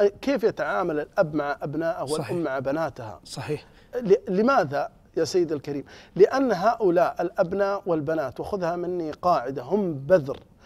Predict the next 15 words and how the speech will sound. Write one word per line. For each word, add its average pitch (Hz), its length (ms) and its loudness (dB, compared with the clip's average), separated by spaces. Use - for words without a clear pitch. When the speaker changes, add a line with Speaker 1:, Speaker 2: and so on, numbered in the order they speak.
Speaker 1:
نضعه 180 580 4
في - 120 -2
الأرض 170 400 4
ونغرسه 165 800 0
ونعتني 185 560 -2
به، 160 180 -8
وكلما 220 500 2
اعتنينا 202 540 0
به 175 220 2
عناية 185 320 0
كاملة 190 640 -2
سوف 180 280 -6
نجني 165 360 -4
ثمارها 175 460 -6
مستقبلا. 170 640 -4